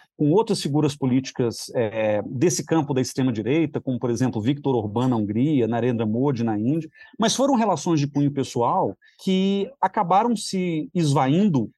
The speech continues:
na medida em que essas figuras perderam eleições. Então, Trump perdeu a eleição nos Estados Unidos, o Brasil ficou completamente isolado, até porque o presidente Bolsonaro bancou a narrativa de fraude eleitoral americana até o último momento. Uma das piadas que apareceram logo que o Lula ganhou a eleição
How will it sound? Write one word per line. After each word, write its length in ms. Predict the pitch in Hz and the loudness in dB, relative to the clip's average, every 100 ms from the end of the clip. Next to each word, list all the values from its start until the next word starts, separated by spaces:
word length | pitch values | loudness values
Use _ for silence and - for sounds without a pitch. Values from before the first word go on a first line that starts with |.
| - | -2
na 80 | 247 | 2
medida 320 | 254 170 185 | 2 2 0
em 40 | |
que 80 | 185 | -2
essas 200 | 190 202 | -4 -4
figuras 400 | 226 170 185 202 | -4 0 2 2
perderam 380 | 240 208 190 196 | 0 2 2 2
eleições. 580 | 233 240 220 156 - - _ _ _ | 0 0 -2 -2 -6 -16 _ _ _
Então, 260 | 147 143 185 | -4 0 -2
Trump 240 | 185 247 | 0 0
perdeu 160 | 254 185 | 2 2
a 60 | 165 | 2
eleição 260 | 143 143 | 0 0
nos 120 | 139 | -2
Estados 260 | 120 135 127 | -2 -4 -2
Unidos, 320 | 123 185 190 | 0 0 0
o 40 | 214 | 0
Brasil 240 | 226 220 | 2 0
ficou 160 | 240 254 | -2 -2
completamente 540 | 240 240 233 226 240 | 0 0 0 0 0
isolado, 460 | 226 240 208 196 117 | 0 4 4 4 2
até 140 | 151 | -2
porque 260 | 147 151 156 | -4 -4 -2
o 60 | |
presidente 360 | 151 127 131 135 | 0 2 2 0
Bolsonaro 640 | 143 135 120 127 202 170 - _ | -4 -2 -2 2 2 2 -4 _
bancou 580 | 143 147 208 190 226 285 | 0 2 2 0 0 0
a 80 | 277 | 2
narrativa 1040 | 214 190 160 143 - 147 151 107 107 101 107 | 2 0 0 -4 -6 0 0 2 0 -2 -2
de 160 | 123 | -2
fraude 440 | 143 151 147 143 131 | -2 0 2 2 2
eleitoral 520 | 131 131 117 117 120 | 0 0 2 2 2
americana 600 | 120 117 - 139 190 262 | 0 -2 -2 -2 0 -2
até 200 | 262 262 | 0 0
o 40 | |
último 440 | 220 208 202 220 262 | 0 -2 -2 -2 0
momento. 380 | 277 185 151 - - | 0 2 0 -2 -6
Uma 160 | 170 170 | 0 2
das 200 | 180 - | 0 0
piadas 400 | 147 131 139 - | 2 2 0 -2
que 80 | 143 | -4
apareceram 640 | 143 131 - 143 131 127 | -2 -4 -2 0 0 2
logo 260 | 135 147 - | 0 0 -2
que 80 | 135 | -4
o 40 | |
Lula 180 | 127 131 | -2 -2
ganhou 200 | 120 123 | -2 -2
a 20 | |
eleição 480 | 117 107 - 175 | -2 -4 -4 -4